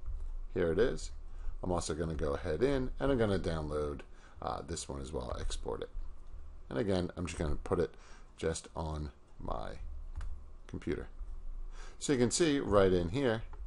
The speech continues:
we now have the answer key, which is great to have. And then we have it separated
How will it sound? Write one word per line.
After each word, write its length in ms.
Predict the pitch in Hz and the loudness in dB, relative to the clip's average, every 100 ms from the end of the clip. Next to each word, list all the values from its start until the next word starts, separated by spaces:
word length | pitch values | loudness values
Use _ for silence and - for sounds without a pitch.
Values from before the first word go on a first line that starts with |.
| - - | -10 -6
we 140 | - 87 | -2 2
now 240 | 82 80 | 2 2
have 360 | 71 80 76 73 - - - - | 0 0 0 -2 -4 -4 -2 0
the 140 | 90 | 2
answer 220 | 82 67 76 | 0 -2 -4
key, 280 | - 98 117 - - - - - - - - - - | -2 -2 -4 -14 -20 -18 -18 -18 -20 -20 -20 -20 -6
which 180 | 85 80 | -4 -4
is 80 | |
great 240 | 76 82 78 | 0 2 2
to 140 | 73 | -2
have. 320 | 80 98 120 - - - - | -2 0 0 0 0 -2 0
And 160 | 160 | 6
then 240 | 151 151 139 - - - - - - | 6 6 4 -2 -2 -4 -8 -10 -2
we 100 | 95 | 4
have 140 | 92 78 | 4 4
it 80 | |
separated 580 | - 98 - 85 78 76 | 6 6 6 4 4 0